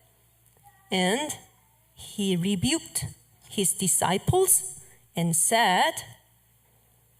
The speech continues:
"Let the children come to me and do not hinder them. For the kingdom of heaven belongs to such as these." 예수님이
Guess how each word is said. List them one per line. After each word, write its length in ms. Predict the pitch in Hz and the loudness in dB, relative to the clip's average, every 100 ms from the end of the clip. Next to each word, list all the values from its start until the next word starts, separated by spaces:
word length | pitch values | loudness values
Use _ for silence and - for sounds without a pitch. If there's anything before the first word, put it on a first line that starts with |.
| _ _ _ _ | _ _ _ _
"Let 340 | 214 240 - | 2 4 2
the 120 | - 254 | -2 0
children 600 | - 254 254 240 277 294 | 0 0 -2 -2 -4 -4
come 340 | - 226 220 226 | -2 2 2 2
to 140 | - | 2
me 600 | 214 226 220 170 170 160 - - - | 2 4 2 2 0 -4 -14 -10 -2
and 240 | 202 202 | 0 0
do 120 | 220 | 0
not 300 | 214 226 233 - - 262 | 2 4 2 0 -6 -2
hinder 340 | 247 208 185 | 0 2 2
them. 320 | 156 147 160 - - _ _ _ - - _ | 0 -2 -4 -8 -18 _ _ _ -20 -20 _
For 220 | - 240 | 0 2
the 120 | 240 233 | 2 -2
kingdom 480 | - 277 285 330 | -4 -4 0 2
of 140 | 330 302 | 2 0
heaven 680 | 254 220 190 190 254 320 330 - _ _ _ | -2 0 2 2 0 -2 -8 -18 _ _ _
belongs 640 | 220 220 226 254 277 - | -2 2 4 4 2 -2
to 100 | - | -2
such 460 | 247 - 226 220 233 | -2 2 0 0 0
as 240 | 202 196 | 0 -2
these." 520 | - 262 202 160 - - - _ _ _ _ _ - - | -4 -2 -2 -2 -4 -6 -20 _ _ _ _ _ -20 -2
예수님이 840 | 208 208 226 196 277 190 165 - | 2 4 4 2 2 0 -4 -16